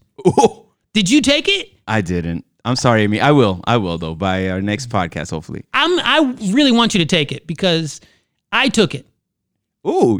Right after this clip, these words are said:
Speaker 1: look at you.
Speaker 2: Yeah.
Speaker 1: You're such a good host.
Speaker 2: And it turned out the exact way I thought it would because I just thought it would turn out this way.
Speaker 1: Okay,
Speaker 2: So
Speaker 1: why did you
Speaker 2: obviously, well, well, you know my thought on bias. I think everyone's biased.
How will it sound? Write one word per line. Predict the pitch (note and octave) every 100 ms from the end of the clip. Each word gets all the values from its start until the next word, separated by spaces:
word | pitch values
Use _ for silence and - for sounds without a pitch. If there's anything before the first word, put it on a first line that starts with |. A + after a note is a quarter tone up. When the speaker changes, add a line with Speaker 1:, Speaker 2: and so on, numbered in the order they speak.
| -
Speaker 1:
look | A4
at | G4+ -
you. | F#3+ D#3+ D#3+
Speaker 2:
Yeah. | G3+ B2+ F4
Speaker 1:
You're |
such | G#4 B4 -
a | C#4+
good | - D3+ A#2
host. | G#2+ F2+ - -
Speaker 2:
And | G#3 G#3+
it | G#3 F#3+
turned | C#4+ D#4+
out | B3+ A3+ G#3
the |
exact | F#3+ E3 E3 A3 A3
way | F#3+ F3 D#3+
I | C3+
thought | - - C#4+ A#3
it | F#3+
would | E3+ E3 D#3 D3 - _ _
because | - G#3+ A3 G3 F#3 E3+ - - - _ _ F3+
I |
just | F#3+ F3+
thought | F3+ D#3+
it |
would | C3+ -
turn | C3
out | A#2
this | A#2 -
way. | C3 - _ _ _ _ -
Speaker 1:
Okay, | A2+ B2+
Speaker 2:
So | C3
Speaker 1:
why | -
did | D4+
you |
Speaker 2:
obviously, | F4 D4 F#3+ G3+ E3
well, | G#3 A#3+
well, | G#3+ B3+
you | F4
know | F4+ C4
my | A3+ G#3
thought | G3 D#3
on | C#3
bias. | D3+ B2 - - - _
I | F#3+ C4
think | G#3 F3+ - -
everyone's | G3 E3 D3+ C3+ B2
biased. | C#3+ - - -